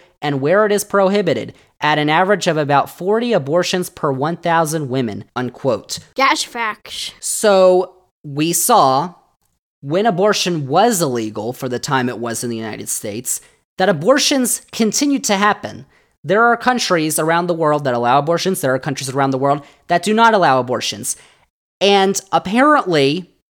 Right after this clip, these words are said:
Speaker 1: there is little difference in the abortion rates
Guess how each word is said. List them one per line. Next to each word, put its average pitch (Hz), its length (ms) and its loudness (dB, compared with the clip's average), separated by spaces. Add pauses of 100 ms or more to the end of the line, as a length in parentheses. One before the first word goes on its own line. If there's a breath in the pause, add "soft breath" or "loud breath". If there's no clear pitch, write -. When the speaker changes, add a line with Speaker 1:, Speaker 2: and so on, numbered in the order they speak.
(380)
Speaker 1:
there 233 260 6
is 185 160 2
little 233 420 4
difference 196 840 -2 (420)
in 208 180 0
the 208 140 2
abortion 208 560 2
rates 123 560 -2